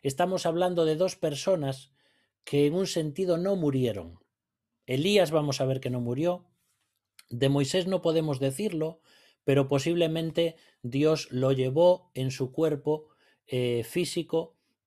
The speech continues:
eh, de alguna forma para tener otros propósitos con él, pero esto todo son suposiciones. Ahora, vamos a ver por qué tal vez es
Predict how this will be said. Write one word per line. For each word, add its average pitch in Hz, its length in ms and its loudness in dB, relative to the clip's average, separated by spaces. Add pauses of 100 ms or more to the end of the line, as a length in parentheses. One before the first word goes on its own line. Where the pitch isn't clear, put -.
eh, 113 280 -4
de 120 80 -2
alguna 131 320 0
forma 156 560 -4
para 127 260 -4
tener 135 400 -2 (480)
otros 143 320 -2
propósitos 123 640 -6
con 120 220 -6
él, 131 260 -4 (460)
pero 123 200 0
esto 139 220 -2
todo 156 220 0
son 151 180 -4
suposiciones. 120 880 -6 (480)
Ahora, 147 280 2
vamos 185 320 0
a 185 60 2
ver 185 260 0
por 156 220 0
qué 202 300 0 (340)
tal 165 220 2
vez 175 280 0
es 170 300 -4